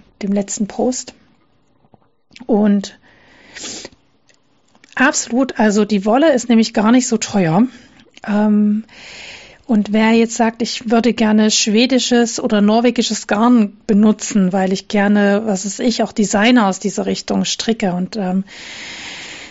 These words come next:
solche Wolle wie Peer Gynt und so weiter mir zu teuer sind, dann lohnt es sich echt bei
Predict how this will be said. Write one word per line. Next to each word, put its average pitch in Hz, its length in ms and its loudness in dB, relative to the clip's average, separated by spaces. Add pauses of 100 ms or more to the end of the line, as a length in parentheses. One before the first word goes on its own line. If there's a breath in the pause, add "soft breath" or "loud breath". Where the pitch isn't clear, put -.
solche 208 460 2
Wolle 226 300 4
wie 208 120 2
Peer 196 300 0
Gynt 262 280 4
und 240 160 2
so 220 140 2
weiter 214 300 4
mir 208 180 4
zu - 140 -2
teuer 285 360 4
sind, 214 240 4
dann 202 120 2
lohnt 233 260 4
es 247 140 0
sich - 160 -2
echt - 240 -4
bei 262 80 4